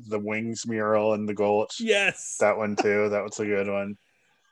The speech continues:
Speaker 2: Uh,
Speaker 1: Oh,
Speaker 2: it's
Speaker 1: yeah.
Speaker 2: perfect. It's so absolutely perfect. And I love every bit of it. And it,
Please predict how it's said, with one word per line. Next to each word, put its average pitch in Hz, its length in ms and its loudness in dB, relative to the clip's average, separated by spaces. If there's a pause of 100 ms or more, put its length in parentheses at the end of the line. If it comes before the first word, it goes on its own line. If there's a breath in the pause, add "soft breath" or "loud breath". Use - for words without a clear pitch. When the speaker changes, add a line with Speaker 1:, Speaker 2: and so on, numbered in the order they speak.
Speaker 2:
Uh, 135 260 4
Speaker 1:
Oh, - 20 2
Speaker 2:
it's 92 180 2
Speaker 1:
yeah. 90 100 -6
Speaker 2:
perfect. 117 480 -4
It's 113 200 -8
so 120 460 -2
absolutely 110 840 -2 (120)
perfect. - 480 -8 (360)
And 101 560 -2
I 101 120 0
love 104 380 -4
every 107 200 -4
bit 101 180 0
of 101 140 -2
it. 98 180 -2
And 98 340 -4
it, 110 240 -4